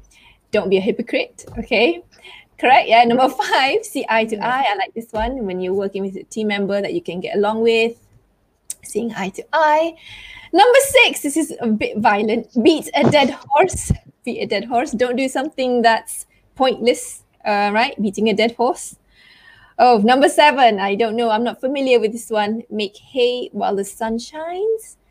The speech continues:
Speaker 1: Oh, goodness. Is it about opportunity, Alia? Is that right?
Speaker 2: Yes, making good use of opportunity.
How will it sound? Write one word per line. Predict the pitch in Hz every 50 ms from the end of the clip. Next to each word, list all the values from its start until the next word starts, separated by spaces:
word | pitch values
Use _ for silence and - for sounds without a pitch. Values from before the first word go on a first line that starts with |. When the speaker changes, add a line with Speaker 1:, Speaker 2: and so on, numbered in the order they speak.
| _ _ _ -
Speaker 1:
Oh, | - 254
goodness. | 233 233 220 240 220 208 220
Is | 226 226 233
it | 254
about | - 262 247 - - _ - -
opportunity, | 240 - - - - 311 294 311 311 311 349 349 415 359 - 269
Alia? | 277 277 294 330 370
Is | 339
that | - - -
right? | 285 339 466 - _
Speaker 2:
Yes, | - 254 156 151 156 156 156 151 147 156 156 - -
making | 185 180 170 - 202 185
good | - 180 -
use | 165 156 175 208 233 - -
of | 220 220 -
opportunity. | 214 214 - - - - 240 226 233 240 - - 247 254 269 277 269